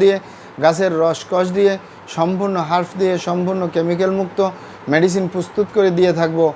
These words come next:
কোনো প্রকার পার্শ্ব প্রতিক্রিয়া ছাড়াই স্থায়ীভাবে সুস্থ জীবনযাপন করতে পারবেন ইনশাআল্লাহ।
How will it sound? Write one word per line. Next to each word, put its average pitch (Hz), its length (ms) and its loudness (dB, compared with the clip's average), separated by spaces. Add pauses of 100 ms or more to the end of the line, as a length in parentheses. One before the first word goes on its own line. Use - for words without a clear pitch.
(280)
কোনো 180 240 4
প্রকার 190 240 0 (100)
পার্শ্ব 175 240 -2
প্রতিক্রিয়া 170 460 -2
ছাড়াই 185 240 2 (480)
স্থায়ীভাবে 180 520 0 (100)
সুস্থ 202 220 -4 (160)
জীবনযাপন 165 480 0
করতে 156 240 -4
পারবেন 185 260 0 (220)
ইনশাআল্লাহ। 123 680 2